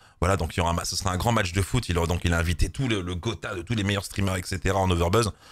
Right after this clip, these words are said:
Donc, il a invité, euh, il a invité, euh, Péfut, parce qu'il s'agit de lui, il s'agit de lui, les gars. Bon, lui, il dit pas les termes, mais, euh, on est clairement, euh, les, on va le citer à sa place, parce que t'as pas les couilles, en fait. Le problème, c'est que t'as pas les couilles.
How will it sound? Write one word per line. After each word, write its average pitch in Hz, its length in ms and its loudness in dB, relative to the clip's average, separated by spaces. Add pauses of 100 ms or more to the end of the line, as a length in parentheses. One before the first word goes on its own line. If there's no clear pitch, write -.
(300)
Donc, 92 240 4
il 92 120 4
a 92 60 4
invité, 92 400 4
euh, 90 240 4
il 92 120 2
a 92 60 2
invité, 98 340 4
euh, 90 360 2 (140)
Péfut, 143 380 4 (380)
parce - 120 0
qu'il 110 80 2
s'agit 113 260 2
de 113 60 -2
lui, 151 80 -2
il - 40 -2
s'agit 113 180 -2
de 180 60 -2
lui, 208 100 0
les 139 80 2
gars. 101 200 2 (280)
Bon, 107 120 6
lui, 160 120 4
il 147 80 2
dit 117 120 6
pas 123 120 6
les 127 120 4
termes, 123 300 0 (640)
mais, 98 220 0
euh, 95 320 2
on 95 180 0
est 107 80 2
clairement, 127 320 0
euh, 95 300 -10 (120)
les, 104 180 0
on 107 60 4
va 101 80 6
le 101 60 4
citer 110 240 0
à 104 40 4
sa 147 120 4
place, - 400 4 (140)
parce 95 120 -2
que - 60 -2
t'as 104 140 2
pas 120 100 4
les 120 80 4
couilles, 117 200 2
en 92 40 0
fait. - 320 -2
Le - 440 -10
problème, 156 200 4
c'est 135 120 0
que - 40 -8
t'as 120 80 2
pas 131 100 4
les 131 80 4
couilles. 104 240 0